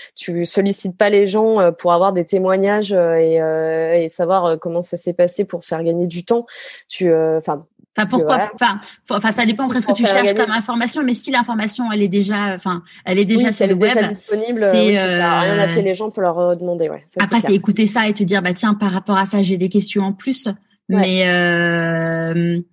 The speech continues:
Speaker 1: Oui, ou des choses très concrètes, un point très précis, euh, enfin, ouais, bien sûr.
Speaker 2: C'est surtout qu'aujourd'hui, on a quand même une chance extraordinaire, c'est que, euh, il y a une, quand même une multitude, une multitude de choses qu'on trouve sur Internet qui est quand
Speaker 1: Ouais.
Speaker 2: même, euh, 'fin, tu,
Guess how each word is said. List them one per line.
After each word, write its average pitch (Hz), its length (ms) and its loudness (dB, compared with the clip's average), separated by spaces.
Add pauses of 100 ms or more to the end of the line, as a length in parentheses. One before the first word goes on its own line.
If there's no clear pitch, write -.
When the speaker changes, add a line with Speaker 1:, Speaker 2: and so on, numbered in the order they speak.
(520)
Speaker 1:
Oui, 233 180 4
ou 202 80 -2
des 175 120 0
choses 175 200 -6
très - 160 -2
concrètes, 208 480 -2
un 165 100 -4
point 175 220 -2
très - 160 -10
précis, 202 640 -4
euh, 185 140 0
enfin, 170 320 -10
ouais, 185 180 -4
bien 170 160 -6
sûr. - 180 -6
Speaker 2:
C'est 214 60 2
surtout 294 380 -2
qu'aujourd'hui, 220 500 2
on 208 140 2
a 175 100 0
quand 175 120 -4
même 202 180 2
une 190 120 0
chance 190 260 -6
extraordinaire, 190 720 0
c'est 196 160 -6
que, 196 160 -4
euh, 185 460 -2 (520)
il 185 100 0
y 190 60 2
a 185 100 4
une, 175 140 2
quand 202 100 0
même 202 140 4
une 190 180 4
multitude, 214 640 0 (100)
une 208 300 6
multitude 226 560 -4
de 202 140 2
choses 196 480 -4 (100)
qu'on 196 120 -4
trouve 208 260 -4
sur 196 320 -2
Internet 180 560 -2
qui 214 100 0
est 202 40 -4
quand 196 120 -4
Speaker 1:
Ouais. 185 240 2
Speaker 2:
même, 220 120 4
euh, 180 140 0
'fin, 175 840 2
tu, 196 320 0